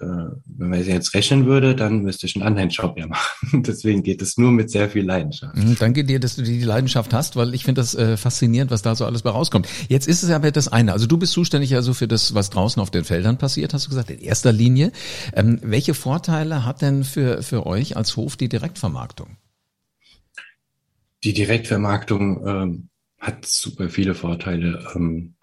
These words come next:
Speaker 1: ma-, also man muss, äh, man kann genau sehen, äh, was der Kunde will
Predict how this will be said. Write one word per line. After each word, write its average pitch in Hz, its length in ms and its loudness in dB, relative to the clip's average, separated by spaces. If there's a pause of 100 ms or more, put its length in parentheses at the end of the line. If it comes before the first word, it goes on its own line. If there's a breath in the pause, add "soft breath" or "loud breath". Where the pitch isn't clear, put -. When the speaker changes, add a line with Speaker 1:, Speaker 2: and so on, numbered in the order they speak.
(400)
Speaker 1:
ma-, 92 260 2
also 95 220 2
man 95 180 6
muss, 107 400 2
äh, 95 400 -2 (760)
man 101 140 -2
kann 123 180 2
genau 120 300 4
sehen, 123 420 4
äh, 117 200 0
was 117 200 -2
der 104 120 -4
Kunde 95 340 -4
will 135 320 0